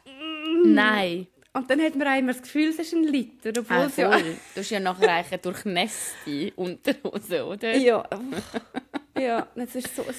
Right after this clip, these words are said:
Speaker 1: unangenehmes Gefühl.
Speaker 2: Eben,
Speaker 1: Blech.
Speaker 2: dort auch. Kondom, beste Leben. Beste Leben.
Speaker 1: Mm.
Speaker 2: Du, ja. Ich nehme ja jetzt da gerade bei meinen Schwiegereltern auf, gell? Das ist natürlich jetzt auch ganz lustig, oder? Wenn die durch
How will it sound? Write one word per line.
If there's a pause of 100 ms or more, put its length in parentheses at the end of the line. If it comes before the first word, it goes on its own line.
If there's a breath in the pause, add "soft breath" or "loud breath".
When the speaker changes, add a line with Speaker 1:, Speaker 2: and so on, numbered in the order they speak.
(120)
Speaker 1:
unangenehmes
Gefühl. (180)
Speaker 2:
Eben,
Speaker 1:
Blech. (420)
Speaker 2:
dort
auch. (480 loud breath)
Kondom,
beste
Leben. (920 soft breath)
Beste
Leben. (300)
Speaker 1:
Mm.
Speaker 2:
Du,
ja. (280 loud breath)
Ich
nehme
ja
jetzt
da
gerade
bei
meinen
Schwiegereltern
auf,
gell?
Das
ist
natürlich
jetzt
auch
ganz
lustig,
oder?
Wenn
die
durch